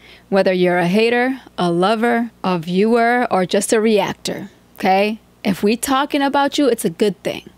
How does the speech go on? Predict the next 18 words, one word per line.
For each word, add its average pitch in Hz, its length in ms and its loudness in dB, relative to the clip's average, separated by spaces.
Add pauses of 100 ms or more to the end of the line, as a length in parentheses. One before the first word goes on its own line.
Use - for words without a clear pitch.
That's - 160 -4
what 220 60 4
I 214 40 2
keep 240 160 2
telling 269 200 0
these 285 180 2
YouTubers, 311 500 0
Maynards, 269 480 2
but 196 140 -2
they 202 80 2
ain't 240 200 0
listening. 277 600 0 (160)
You 196 100 0
gotta 220 160 2
explain 294 340 -2
it 302 80 -4
to 277 80 -2
them. 254 220 -2